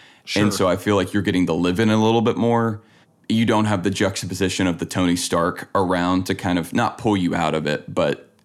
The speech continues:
Speaker 2: you know, add the larger than life quality. So it's, I'm loving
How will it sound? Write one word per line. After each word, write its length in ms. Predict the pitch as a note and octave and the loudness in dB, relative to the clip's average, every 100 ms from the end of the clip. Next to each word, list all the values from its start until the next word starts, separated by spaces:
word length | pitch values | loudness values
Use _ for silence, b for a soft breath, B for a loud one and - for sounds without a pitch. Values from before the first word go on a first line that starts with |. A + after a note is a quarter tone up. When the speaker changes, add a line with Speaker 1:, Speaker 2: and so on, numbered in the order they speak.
| _ | _
Speaker 2:
you 100 | - G#2 | -2 -2
know, 120 | E2 | 0
add 260 | F2 F2 F2 | -2 -2 0
the 60 | |
larger 320 | F2+ D#2+ F2 | 0 0 0
than 120 | F2 E2+ | -2 -2
life 240 | E2 D#2 | -2 -4
quality. 480 | - E2 D#2+ D#2+ D2+ | -4 0 0 0 -2
So 240 | F#2+ F2 | -2 -2
it's, 140 | E2 - | -2 -2
I'm 160 | G2+ G#2 | 0 2
loving 540 | G#2 G#2 G#2+ F#2+ D#2 | 2 2 2 0 -4